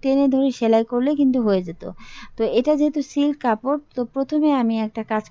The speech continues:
করেছি, সেটা হচ্ছে প্রতিটা চার ভাগে এভাবে করে ফোল্ড করে দিয়ে এখানে আমি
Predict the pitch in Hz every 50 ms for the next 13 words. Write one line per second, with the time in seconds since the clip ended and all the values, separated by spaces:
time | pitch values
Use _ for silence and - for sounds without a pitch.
0 | - 226 220 220 214 214 - 302 339 320 - - 233 220 220 220 220 214 - 254
1 | - _ _ 285 294 285 - 294 - 302 302 294 - 262 233 220 214 220 226 214
2 | 220 254 277 269 214 208 208 214 214 - 233 240 226 - - - 269 277 277 262
3 | - 240 220 208 202 196 208 208 214 226 285 370 - - - - - - - -
4 | - 220 214 247 226 226 214 208 220 254 320